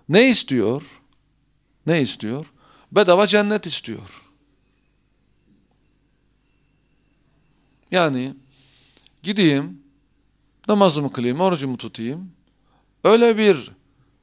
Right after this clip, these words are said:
e, kimseye, şeyhe tabi olayım ki bana cenneti bedava versin. Sırat Köprüsü'nün başında dursun, ben a-, alsın karşıya geçirsin.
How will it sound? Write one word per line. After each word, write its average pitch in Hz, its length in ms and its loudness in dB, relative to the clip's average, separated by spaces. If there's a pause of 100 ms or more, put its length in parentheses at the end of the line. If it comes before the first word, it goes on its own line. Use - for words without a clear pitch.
(320)
e, 139 220 -4
kimseye, 160 720 2
şeyhe 156 440 0
tabi 151 380 2
olayım 151 440 0
ki 147 360 -8 (160)
bana 156 560 -2 (800)
cenneti 160 480 0
bedava 170 340 0
versin. 123 380 -4 (1400)
Sırat 185 300 2
Köprüsü'nün 160 460 -4
başında 151 420 -2
dursun, 156 480 -4 (300)
ben 165 200 0
a-, 165 40 -6
alsın 165 480 0
karşıya 151 340 -2
geçirsin. 107 600 -12